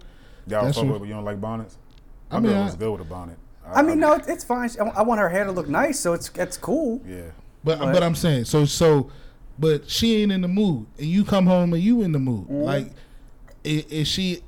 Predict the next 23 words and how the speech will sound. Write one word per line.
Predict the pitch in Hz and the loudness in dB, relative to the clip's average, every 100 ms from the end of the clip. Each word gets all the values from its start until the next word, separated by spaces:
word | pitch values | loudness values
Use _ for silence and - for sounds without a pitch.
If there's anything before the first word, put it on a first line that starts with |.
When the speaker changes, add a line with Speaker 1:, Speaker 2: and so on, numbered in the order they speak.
| - | -6
Speaker 2:
is | 151 123 | -6 2
there | 156 147 | 4 4
a | |
certain | - 180 165 | 2 0 2
obligation | 165 156 147 143 156 156 143 | 0 2 0 0 0 0 -4
to | - 143 131 127 127 - - - | -2 0 2 0 -4 -10 -14 -14
fulfilling | - 135 - 185 175 139 | -8 -8 -2 0 0 0
that | 131 120 | -2 -6
for | - 120 | -6 -8
you? | 98 90 - - - - - - - 123 | -8 -12 -16 -18 -20 -20 -20 -20 -16 -8
Like, | 123 | -4
Speaker 1:
See, | 120 131 | -2 -2
that's | 131 | -2
what | - | 2
I'm | 208 | 4
Speaker 2:
now, | 202 | 4
Speaker 1:
saying. | 202 | 4
Speaker 2:
now, | 202 | 4
Speaker 1:
Oh, | 208 | 6
Speaker 2:
when | 233 | 4
Speaker 1:
okay, | |
Speaker 2:
I | |
Speaker 1:
now | 262 | 4